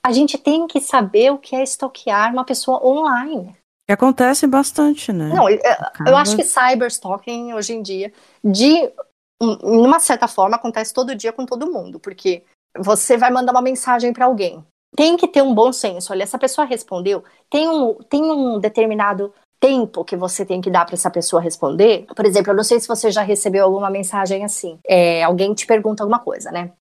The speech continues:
Speaker 1: Aí passa quinze minutos, você não respondeu ainda. Aí essa pessoa vai e te manda um monte de, é, interrogação. Tipo, "Hã? E aí?" Né? Tipo
Speaker 2: Sim.
Speaker 1: assim, "Ih, tô dirigindo."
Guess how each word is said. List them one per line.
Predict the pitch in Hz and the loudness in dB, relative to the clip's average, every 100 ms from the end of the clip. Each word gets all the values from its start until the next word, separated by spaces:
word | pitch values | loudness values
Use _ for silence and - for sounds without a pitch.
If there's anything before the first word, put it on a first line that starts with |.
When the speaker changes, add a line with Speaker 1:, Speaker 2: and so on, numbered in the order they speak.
| - | -6
Speaker 1:
Aí | 196 214 | -2 0
passa | 220 214 220 | 0 -2 -2
quinze | 240 233 226 | 0 0 0
minutos, | 220 220 226 | 0 -2 -2
você | 220 226 | -2 -2
não | 220 | -2
respondeu | 226 - 220 214 240 | -4 -2 0 2 2
ainda. | 233 180 170 | 0 -2 0
Aí | 196 196 | 0 0
essa | 196 | -2
pessoa | 214 202 202 | -6 -2 0
vai | 202 208 | 2 0
e | |
te | - 220 | -2 -2
manda | 214 208 | -2 -2
um | 202 | -2
monte | 214 262 277 - 240 | -4 -6 -8 -6 -6
de, | 214 233 233 - _ - | -4 -4 -6 -10 _ -2
é, | 202 180 175 165 151 180 _ 208 | 2 4 4 2 -2 -10 _ -2
interrogação. | 196 202 202 202 170 160 - | 0 2 2 0 -2 -6 -12
Tipo, | - 202 180 | -2 2 2
"Hã? | 185 208 269 392 - - | 4 2 2 0 -6 0
E | |
aí?" | 175 180 208 269 311 392 - _ _ - 202 | 0 2 2 6 6 6 -2 _ _ -10 -4
Né? | 196 233 | -2 0
Tipo | - 185 | 2 2
Speaker 2:
Sim. | 175 | 4
Speaker 1:
assim, | 170 196 190 - - 220 | 2 0 -2 -6 -2 4
"Ih, | 214 226 277 | 6 6 4
tô | - | 2
dirigindo." | 185 180 196 294 226 240 262 247 202 170 | 2 2 2 2 2 0 -2 -2 -6 -8